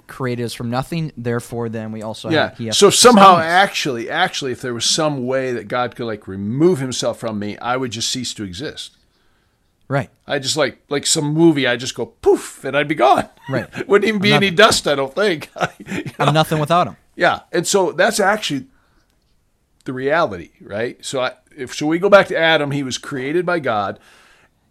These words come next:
Speaker 2: And
Speaker 1: Yep.
Speaker 2: so that's what I mean by glorify God. He reflected God in the world by speaking the truth of God, living the truth of God, and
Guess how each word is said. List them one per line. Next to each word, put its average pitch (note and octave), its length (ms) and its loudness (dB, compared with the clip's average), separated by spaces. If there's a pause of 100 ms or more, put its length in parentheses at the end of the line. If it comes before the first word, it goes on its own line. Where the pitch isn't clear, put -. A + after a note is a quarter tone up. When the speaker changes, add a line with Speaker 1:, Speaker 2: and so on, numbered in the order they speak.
Speaker 2:
And A#2+ 180 -4
Speaker 1:
Yep. G#2 40 -12
Speaker 2:
so - 160 -6
that's C#3+ 160 -4
what D#3 120 0
I C#3+ 60 2
mean C#3+ 180 -2
by B2 120 0
glorify B2+ 560 -4
God. G#2 400 -4
He A2 140 -8
reflected A#2+ 540 -12
God A#2+ 240 0
in A2+ 80 -8
the A2 80 -8
world G2+ 320 -6
by F2+ 140 -10
speaking - 480 -8
the G2 80 -8
truth D#3 300 -6
of C#3+ 100 -10
God, C#3 280 -4
living B2 340 -6
the B2+ 80 -8
truth C3 280 -12
of A2+ 100 -14
God, A#2+ 360 -2 (460)
and B2 380 -4